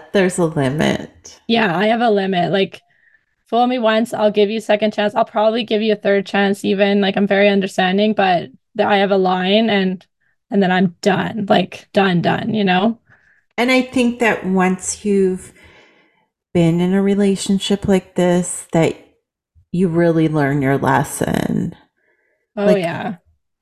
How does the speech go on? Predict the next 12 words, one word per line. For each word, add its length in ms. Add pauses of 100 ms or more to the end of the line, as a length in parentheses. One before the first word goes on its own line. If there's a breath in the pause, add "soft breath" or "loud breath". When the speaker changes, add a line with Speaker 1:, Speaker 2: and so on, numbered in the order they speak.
(100)
Speaker 1:
it 140
actually 500
terrifies 840
me 580
to, 280
like, 380
date 680
just 340
because 360
I 100
know, 340
like, 380